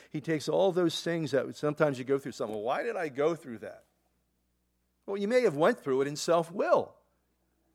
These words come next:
You, you may have gone through it in stupidity and disobedience.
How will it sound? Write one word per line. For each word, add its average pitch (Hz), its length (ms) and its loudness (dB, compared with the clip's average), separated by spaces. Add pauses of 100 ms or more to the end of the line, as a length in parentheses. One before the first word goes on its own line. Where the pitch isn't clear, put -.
(140)
You, 160 240 -2
you 156 160 0
may 180 200 4
have 208 120 4
gone 196 240 4
through 233 380 -2
it 175 60 2
in 160 120 -2
stupidity 190 720 0
and 156 100 -4
disobedience. 180 760 -2